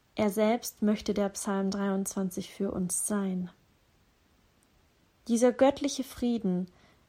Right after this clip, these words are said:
ist nicht nur eine kurze Waffenruhe am Weihnachtstag zwischen den Fronten, sondern ein echter Friedensbund. Und dieser Bund ist für die Ewigkeit geschlossen.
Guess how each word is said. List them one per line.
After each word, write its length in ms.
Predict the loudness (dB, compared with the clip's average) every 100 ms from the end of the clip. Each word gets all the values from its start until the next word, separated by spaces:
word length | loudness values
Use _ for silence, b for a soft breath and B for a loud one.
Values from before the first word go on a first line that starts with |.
| b
ist 320 | -2 -2 -2
nicht 320 | 0 0 -2 0
nur 160 | 2
eine 240 | 2 2 0
kurze 540 | -2 -4 -4 -4 -2
Waffenruhe 680 | -2 -2 -2 -2 -2 0 0
am 180 | -2
Weihnachtstag 920 | -2 -2 -2 -4 -10 -8 -4 -2 -4 -8
zwischen 300 | -6 -2 0
den 160 | -2
Fronten, 680 | -4 -2 0 0 -4 -8 -8 _ b b b b b
sondern 580 | -6 0 2 2 2 -2 -4
ein 300 | -4 -4 -4
echter 460 | -6 -4 -2 -2
Friedensbund. 1000 | -2 -4 -4 -2 -4 -4 -6 -4 -6 -12 -18 _ _ _ _ _ _ _ _ _ _ _ _ _ _ _ -2
Und 160 | 0
dieser 220 | 2 2
Bund 680 | 4 4 4 2 0 -4 -6 _
ist 160 | -10 -8
für 140 | -4
die 240 | -2 -2 2
Ewigkeit 560 | 0 0 -6 -10 -10
geschlossen. 640 | -10 -8 -8 -8 -8 -8